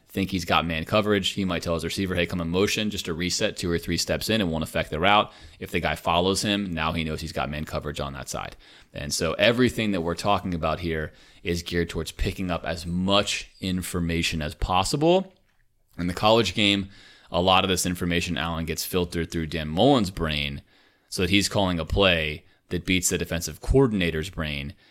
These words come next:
because a lot of college football teams are not going to play with this complexity that we've talked about. And one of the main reasons to kind of put a bow on this conversation that I love four and five wide receiver sets with a quarterback like we have is it greatly simplifies what defenses can do against you.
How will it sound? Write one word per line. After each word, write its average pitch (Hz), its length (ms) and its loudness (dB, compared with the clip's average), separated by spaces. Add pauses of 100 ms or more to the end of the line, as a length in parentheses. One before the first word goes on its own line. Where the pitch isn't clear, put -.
(140)
because 87 200 -2
a 90 80 0
lot 87 240 6
of 90 80 2
college 80 280 0
football 82 240 -4
teams 80 180 -6
are 78 80 -8
not 80 240 -4
going 80 160 -6
to 80 60 -8
play 107 300 2
with 107 140 4
this 90 140 -4
complexity 76 720 -6 (320)
that 80 100 -2
we've 78 160 2
talked 78 300 -2
about. 76 260 -2
And 82 140 -4
one 95 160 2
of 90 60 2
the 85 80 2
main 110 440 4
reasons 107 520 2
to - 100 -8
kind 90 160 -2
of 80 60 -6
put 82 140 0
a 80 40 0
bow 92 240 2
on 82 140 0
this 82 160 -2
conversation 82 680 -2
that 78 220 -8
I 92 320 4
love 82 840 0 (400)
four 92 280 -2
and 87 100 0
five 82 280 2
wide 80 240 0
receiver 80 360 -6
sets 85 280 -2
with 82 100 -8
a 73 60 -6
quarterback 82 500 -2
like 78 200 -4
we 78 100 -4
have 78 400 -4 (300)
is 90 180 -2
it 82 160 -4
greatly 101 800 -2
simplifies 87 760 -2
what 80 160 -6
defenses 85 400 -6
can 80 140 -6
do 76 160 -4
against 67 280 -8
you. - 140 -14